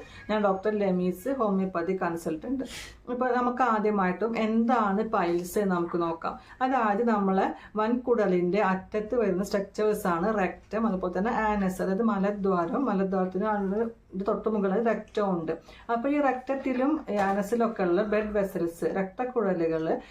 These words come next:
ഇൻഫ്ലമേഷൻ വരികയും അതിന് നീർക്കെട്ട് പോലെ വീർത്ത് വരികയും ചെയ്യുന്ന അവസ്ഥയാണ് പൈൽസ് എന്ന് പറയുന്നത്. ഇങ്ങനെ ഉണ്ടാവുന്നത് ആനസിന്റെ അകത്താണെങ്കിൽ,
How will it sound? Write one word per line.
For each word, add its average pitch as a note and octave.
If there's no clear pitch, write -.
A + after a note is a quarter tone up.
ഇൻഫ്ലമേഷൻ A3
വരികയും F3
അതിന് G3
നീർക്കെട്ട് G#3
പോലെ G#3
വീർത്ത് G3
വരികയും G3
ചെയ്യുന്ന G3
അവസ്ഥയാണ് F#3
പൈൽസ് A3+
എന്ന് G#3
പറയുന്നത്. D#3+
ഇങ്ങനെ C#4+
ഉണ്ടാവുന്നത് A#3
ആനസിന്റെ G#3
അകത്താണെങ്കിൽ, F3+